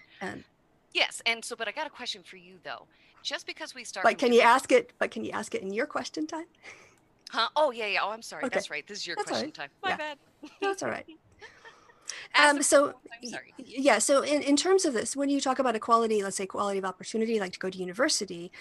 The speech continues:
Speaker 1: this assumes that everyone is starting from the same point in the race, that people aren't starting farther back on the track than others. And, uh, it seems like your criticism of equity is that it would actually meet the gap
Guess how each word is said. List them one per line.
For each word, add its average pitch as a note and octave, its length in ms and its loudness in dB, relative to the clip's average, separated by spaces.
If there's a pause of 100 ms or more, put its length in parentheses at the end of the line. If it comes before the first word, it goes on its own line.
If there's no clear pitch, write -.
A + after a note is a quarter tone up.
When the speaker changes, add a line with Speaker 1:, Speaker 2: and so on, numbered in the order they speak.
(180)
Speaker 1:
this B3 260 4
assumes G3+ 400 0
that G3+ 140 -2
everyone G#3+ 320 2
is F#3+ 100 -2
starting G3 320 0
from G3 140 -4
the F#3+ 80 -2
same G3 260 -2
point F#3+ 340 -4
in F#3 60 -4
the F#3 100 -4
race, F#3 440 -6 (300)
that G3+ 120 -10
people G#3+ 180 -4
aren't - 160 -4
starting G3+ 300 -2
farther G3 400 -2
back F#3+ 460 -2 (160)
on F#3+ 140 -4
the G3 80 -10
track - 440 -2
than G3+ 100 -4
others. - 440 -6 (440)
And, A3 260 6 (220)
uh, A3 240 4
it G#3+ 80 -6
seems B3 180 2
like A3 140 0
your G#3+ 80 -2
criticism B3 580 0
of G3+ 160 -2
equity G#3+ 580 0 (220)
is G#3+ 140 2
that A3 180 6
it G#3 100 0
would A3 120 4
actually A3 580 0 (140)
meet G#3+ 300 -2
the G3+ 80 0
gap A3 440 6